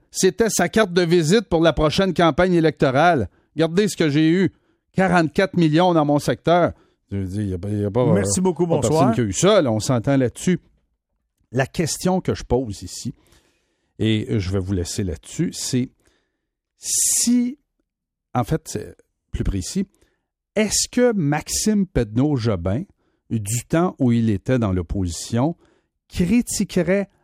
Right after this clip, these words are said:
Speaker 1: Maxime Pedneau-Jobin, l'actuel maire,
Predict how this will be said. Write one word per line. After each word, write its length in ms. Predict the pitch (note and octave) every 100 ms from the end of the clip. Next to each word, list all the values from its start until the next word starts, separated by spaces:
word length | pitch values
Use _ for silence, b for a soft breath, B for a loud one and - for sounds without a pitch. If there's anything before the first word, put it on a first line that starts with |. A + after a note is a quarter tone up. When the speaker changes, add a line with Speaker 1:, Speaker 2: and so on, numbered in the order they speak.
| -
Speaker 1:
Maxime 580 | A2+ E3+ - - G3+ F#3+
Pedneau-Jobin, 880 | - B2 A#2 C#3+ A#2+ A2+ G2 B2 D#3 -
l'actuel 560 | A#2+ C#3 - - A#2 G2
maire, 500 | G#2+ B2 D#3 E3